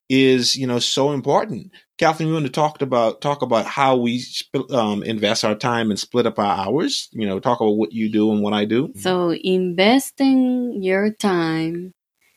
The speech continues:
Speaker 2: is definitely important. I spend at least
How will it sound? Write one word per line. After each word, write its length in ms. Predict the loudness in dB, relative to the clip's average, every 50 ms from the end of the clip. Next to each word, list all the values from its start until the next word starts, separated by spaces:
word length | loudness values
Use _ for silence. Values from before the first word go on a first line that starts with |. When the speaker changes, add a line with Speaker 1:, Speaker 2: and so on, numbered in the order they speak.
| _ _ _ _ _ _
Speaker 2:
is 320 | -2 0 0 0 -2 -6 -8 -2
definitely 1040 | 0 0 0 0 -2 -2 -2 0 2 2 2 0 -2 -2 0 0 2 0 0 -2 -4 -4
important. 760 | -4 -4 -4 -6 -8 -6 -6 -6 -6 -6 -8 -12 -14 -14 -16 _ _ -20 -20 -20 -20 -10 -4
I 240 | 0 2 2 2 2
spend 380 | 0 -2 0 0 2 2 2
at 120 | 2 0 0
least 600 | 0 0 0 0 0 -2 -4 -6 -10 -16 -18